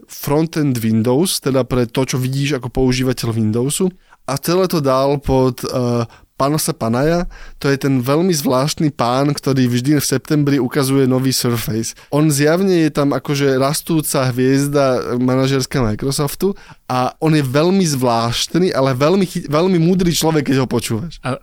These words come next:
Speaker 2: americkí technologickí novinári ho majú, majú radi, lebo dobre sa s ním rozpráva, že je taký priamy. Častokrát hovoria, že keď sa, keď sa s ním bavia, že dá sa s ním aj vtipkovať, a nie je taký, že som vysoký manažer Microsoftu, čo odo mňa chceš, ale je taký, že proste aj podpichne. Čo je v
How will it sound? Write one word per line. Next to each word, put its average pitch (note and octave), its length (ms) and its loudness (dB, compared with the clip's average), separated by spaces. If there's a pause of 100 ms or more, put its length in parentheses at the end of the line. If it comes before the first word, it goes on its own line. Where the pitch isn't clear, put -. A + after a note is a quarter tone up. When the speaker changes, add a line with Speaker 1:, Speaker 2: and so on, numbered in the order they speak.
(100)
Speaker 2:
americkí C#3+ 320 -2
technologickí D3 560 -2
novinári C#3 480 0
ho C#3+ 80 -2
majú, C#3 320 -2
majú C#3+ 240 0
radi, C#3+ 160 -2
lebo C#3 240 0
dobre D#3 160 0
sa D3+ 160 -2
s - 80 -4
ním C#3+ 80 -2
rozpráva, B2+ 400 -2
že C3+ 80 -2
je B2 80 -4
taký C3+ 240 -6
priamy. A#2+ 480 -4 (240)
Častokrát B2 480 -6
hovoria, B2 320 -2 (240)
že C#3 80 -4
keď F#3 100 -2
sa, F#3+ 140 -2
keď F3+ 160 -2
sa F#3 80 -2
s E3 80 -6
ním D#3 160 0
bavia, C3 240 -2
že B2 80 -8
dá C3 80 -4
sa C#3 160 -4
s - 80 -6
ním D3+ 160 -4
aj - 160 -6
vtipkovať, D#3 480 -6 (240)
a - 80 -4
nie C3+ 320 0
je - 80 -6
taký, C3 240 -6
že B2 160 -4
som - 160 -4
vysoký B2 400 -6
manažer B2 400 -4
Microsoftu, A#2+ 560 -8
čo B2 240 -4
odo B2+ 80 -4
mňa B2 240 -4
chceš, - 320 -4 (400)
ale C3 160 -2
je B2+ 80 -8
taký, A#2+ 160 -10
že B2 160 -6
proste A#2 320 -8
aj - 0 -
podpichne. - 480 -12 (160)
Čo F#3+ 160 0
je F#3 120 0 (120)
v - 80 -10